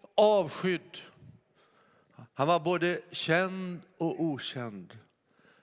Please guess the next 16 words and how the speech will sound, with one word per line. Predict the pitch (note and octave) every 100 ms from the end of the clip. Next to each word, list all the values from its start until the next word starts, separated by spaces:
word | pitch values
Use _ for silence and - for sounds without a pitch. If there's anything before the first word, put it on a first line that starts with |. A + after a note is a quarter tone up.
| _ _
Men | A#2 C#3+
i |
himlen | D#3+ - G3+ D#3 C#3 F3 E3 B2 G#2 - -
hade | - E3+ E3+ C#3
han | C3+ C3+ B2 A#2+ A2+ -
sin | - D3 C3+
identitet. | B2 C#3 B2 B2 A2+ A#2 - A#2+ A2 - - -
Och | - - B2+
jag | C#3+
läser | C#3+ D3 D#3 D3 - D3 C3+ - -
det | C3 B2+
där | D3+ D3 C3 A#2+ G#2+ - _ -
en | C#3+ D3 D3+ D3+ - D3+
gång | D3+ D3+ D3+ C#3 -
till. | - F3 E3+ B2 G#2+ G#2+ _ - - _ _ _
"Denne | B2 A#2+ E3 D3+ C#3+ E3 D3